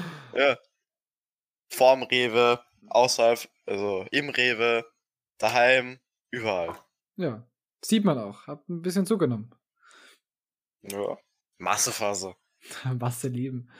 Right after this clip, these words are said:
Speaker 1: Rein in die Masse. Ähm, wir haben, wir fangen klassisch an, wir fangen klassisch an. Wie geht es dir?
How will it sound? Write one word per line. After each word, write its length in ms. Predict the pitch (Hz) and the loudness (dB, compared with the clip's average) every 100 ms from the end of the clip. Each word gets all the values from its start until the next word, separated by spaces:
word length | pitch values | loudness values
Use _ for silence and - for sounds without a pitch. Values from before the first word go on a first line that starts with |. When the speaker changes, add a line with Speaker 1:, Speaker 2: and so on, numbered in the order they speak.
| - - _ _ _ | -20 -20 _ _ _
Speaker 1:
Rein 300 | - 131 143 | -10 -2 0
in 120 | 165 151 | 2 2
die 140 | 156 | 2
Masse. 640 | 147 151 - 151 135 127 _ _ _ _ _ _ _ _ _ _ _ _ _ | 2 0 0 -4 -4 -6 _ _ _ _ _ _ _ _ _ _ _ _ _
Ähm, 600 | 131 131 135 135 135 123 - _ _ _ - - | -4 -2 -2 -2 -4 -6 -10 _ _ _ -20 -14
wir 160 | 131 143 | -2 4
haben, 500 | 175 196 147 120 _ _ _ | 4 4 -2 -8 _ _ _
wir 120 | 139 143 | -10 0
fangen 200 | 196 208 | 0 4
klassisch 380 | 196 196 185 | 2 2 0
an, 200 | 147 202 185 | -2 0 -2
wir 60 | |
fangen 220 | - 156 | -4 -6
klassisch 300 | - 143 139 | -6 -10 -8
an. 280 | 123 170 175 - - - _ _ _ _ _ | -8 -8 -12 -20 -20 -20 _ _ _ _ _
Wie 160 | 147 147 | -4 4
geht 200 | 170 156 | 4 4
es 160 | - | -2
dir? 260 | - 113 | -6 -10